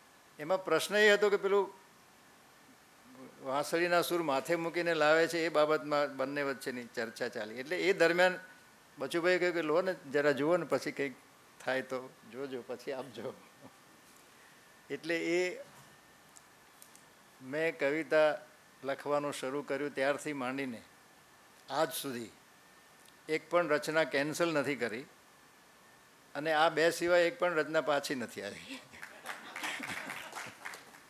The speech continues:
એટલે એ, એનું પણ ગૌરવ છે કે તો ગોકુળમાં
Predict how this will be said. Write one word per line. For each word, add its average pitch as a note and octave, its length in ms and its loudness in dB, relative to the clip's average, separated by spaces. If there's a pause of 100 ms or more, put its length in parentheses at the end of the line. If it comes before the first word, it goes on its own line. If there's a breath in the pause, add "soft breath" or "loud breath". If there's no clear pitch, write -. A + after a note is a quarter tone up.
એટલે D#3+ 440 -4
એ, C3+ 200 -10
એનું E3 200 -6
પણ F#3 160 -4
ગૌરવ F3 320 6
છે G#2 220 -10
કે A#2 340 -10 (1900)
તો C#3 380 -2 (420)
ગોકુળમાં C3+ 760 0